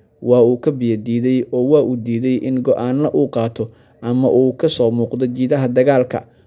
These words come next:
Marka laga tago inuu tegay qaar ka mid ah furmaha dagaalka oo ciidamada halkaasi uu ku bogaadiyey.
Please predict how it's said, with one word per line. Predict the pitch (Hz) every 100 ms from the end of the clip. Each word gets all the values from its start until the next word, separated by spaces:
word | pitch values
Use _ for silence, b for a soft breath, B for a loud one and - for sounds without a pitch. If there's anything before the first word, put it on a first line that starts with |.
| b
Marka | - - 123
laga | 123 151
tago | 151 123 110 -
inuu | 156 156 117 113
tegay | 117 117
qaar | 151 131
ka | -
mid | 139 135
ah |
furmaha | 131 139 151 139
dagaalka | 123 135 139 127 123
oo | 92 113
ciidamada | 120 135 135 143
halkaasi | 143 147 131 131 -
uu | 123
ku | 135
bogaadiyey. | 127 120 113 120 131 98